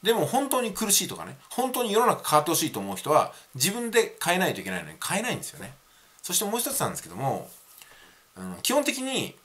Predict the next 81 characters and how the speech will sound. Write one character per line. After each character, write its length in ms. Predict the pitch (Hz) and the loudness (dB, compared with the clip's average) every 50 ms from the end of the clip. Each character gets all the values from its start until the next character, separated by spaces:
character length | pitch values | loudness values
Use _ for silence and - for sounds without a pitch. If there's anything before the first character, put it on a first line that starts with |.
| _ _ _ _ - - | _ _ _ _ -18 -14
弱 280 | 151 139 - 311 339 - | 0 2 4 4 4 4
者 140 | - - 127 | 2 2 2
と 80 | 110 | 2
さ 140 | - - 113 | 2 2 2
れ 80 | 107 101 | 0 0
て 100 | 107 107 | -2 -4
る 80 | 101 | -4
人 180 | 101 - 113 95 | -4 -4 -4 -6
っ 20 | |
て、 500 | - - - 127 120 92 82 73 - - _ _ _ _ _ _ _ - | -6 -4 0 0 0 0 0 -4 -8 -14 _ _ _ _ _ _ _ -4
弱 220 | 131 - 190 190 - | 4 4 4 6 6
者 140 | - 247 240 | 6 6 6
同 200 | 277 285 233 151 | 6 6 4 4
士 140 | 135 113 | 2 2
で 80 | 113 104 | 0 -2
叩 280 | - 131 135 156 151 - | -2 0 -2 -2 0 4
き 80 | 175 | 4
合 80 | 160 131 | 4 4
う 40 | 101 | 4
だ 100 | 92 90 | 0 -6
け 120 | 87 - | -8 -4
で、 160 | 101 113 113 | 0 0 2
足 180 | - 127 127 165 | 2 2 2 2
を 40 | 151 | 0
引 80 | - | -4
っ 20 | - | -6
張 100 | - 113 | -6 -4
り 40 | 110 107 | -2 -2
合 60 | 95 | -4
う 40 | - | -6
だ 80 | - | -8
け 80 | - 107 | -10 -8
で、 240 | 113 131 98 - - - - - _ | -6 -6 -6 -8 -10 -18 -20 -14 _
協 220 | - 285 302 302 | 0 2 4 4
力 120 | 311 294 - | 4 4 2
し 100 | - 240 | 4 4
な 80 | 214 | 2
い 20 | 147 | 2
ん 20 | 135 | 2
で 40 | |
す 80 | - - | -2 -6
よ 80 | 87 85 | -6 -6
ね。 240 | 101 113 - - - _ _ _ _ _ _ _ _ _ _ - | -8 -8 -8 -12 -18 _ _ _ _ _ _ _ _ _ _ 0
で、 300 | 185 220 202 135 - - - - - _ _ _ | 4 4 4 4 2 -2 -10 -20 -20 _ _ _
権-、 360 | - - 320 330 302 - - - - - 160 | 4 6 6 6 4 0 -4 -10 -10 -4 -2
既 80 | - | 4
得 240 | - 339 320 - - | 4 4 4 4 0
権 180 | - 277 277 269 | 2 2 2 4
益 100 | 262 - | 4 4
者 140 | - 156 - | 4 4 2
と 100 | - - | 0 0
か、 340 | - 131 127 107 90 82 - | 4 4 6 6 4 2 -2
権 200 | - 240 269 220 | -2 -2 0 0
力 180 | 151 - - | 0 0 0
を 60 | 104 101 | -2 -2
持 100 | 110 113 | -2 -4
っ 60 | - | -4
た 80 | - | -6
人、 160 | 92 - - 98 | -8 -6 -6 -4
お 60 | - | 0
金 180 | - 165 175 | 0 0 0
を 40 | 180 | 0
持 100 | 180 180 | -2 -4
っ 40 | 180 | -6
た 100 | - - | -6 -10
人 140 | - - 90 | -12 -12 -14
っ 20 | - | -16
て、 340 | - - 120 107 - - - - - _ | -6 -4 -4 -4 -4 -6 -12 -20 -16 _
も 200 | 127 127 143 165 | -2 2 6 6
の 60 | 190 | 8
す 100 | 180 - | 8 8
ご 120 | 294 - - | 6 4 4
く 100 | - - | 2 2
協 160 | 151 139 113 | 2 2 2
力 140 | 107 - - | 2 0 -2
す 80 | - | -2
る 80 | - 180 | -2 -6
ん 20 | |
で 60 | - | -8
す 80 | - - | -10 -12
よ。 80 | 113 | -12